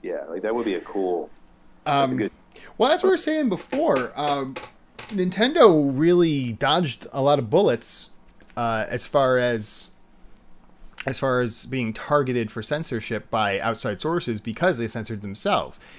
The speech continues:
Speaker 2: Now, maybe in
Speaker 1: Right.
Speaker 2: the end that just put off till later the, uh, the,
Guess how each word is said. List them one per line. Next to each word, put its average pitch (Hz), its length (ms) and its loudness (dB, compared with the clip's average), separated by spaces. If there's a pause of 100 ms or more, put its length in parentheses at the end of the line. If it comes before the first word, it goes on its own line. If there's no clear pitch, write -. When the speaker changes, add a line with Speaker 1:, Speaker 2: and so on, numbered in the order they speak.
(120)
Speaker 2:
Now, 135 120 -2
maybe 135 260 0
in 131 60 2
Speaker 1:
Right. 127 40 0
Speaker 2:
the 127 160 -2
end 123 260 0
that 120 360 0 (260)
just - 300 -4
put 143 180 0
off 127 220 2
till 117 220 -2
later 113 560 -2 (220)
the, 110 440 -2
uh, 92 280 -2 (920)
the, 95 540 -6